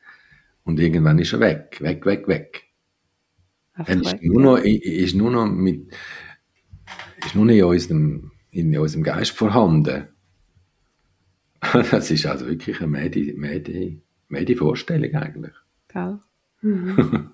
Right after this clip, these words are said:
Speaker 1: <laughs>
Speaker 3: Perfekt.
Speaker 2: Ich finde sie eben auch mad, die Vorstellung, ähm, also klar, sowieso im Zusammenhang mit einem Verlust von einem nah-, nahestehenden, nahestehenden Mensch, aber auch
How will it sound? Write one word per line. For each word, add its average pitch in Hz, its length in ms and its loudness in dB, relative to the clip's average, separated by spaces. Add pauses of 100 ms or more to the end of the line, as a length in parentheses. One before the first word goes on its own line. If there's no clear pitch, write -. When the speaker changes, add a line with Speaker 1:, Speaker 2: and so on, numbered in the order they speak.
Speaker 1:
<laughs> - 140 -18
Speaker 3:
Perfekt. 180 400 -2
Speaker 2:
Ich 165 60 0
finde 226 240 4
sie 202 100 2
eben 196 180 2
auch 190 280 4
mad, 196 500 2
die 196 80 0
Vorstellung, 185 760 -2 (240)
ähm, 175 520 -2 (840)
also 175 180 -4
klar, 196 240 4
sowieso 214 360 2
im 214 160 0
Zusammenhang 208 400 0
mit 196 160 -2
einem 196 200 2
Verlust 202 440 -4
von 190 160 0
einem 185 180 2
nah-, 185 300 -2
nahestehenden, 185 840 -2 (100)
nahestehenden 190 1120 2
Mensch, 190 420 4
aber 190 360 0
auch 180 420 0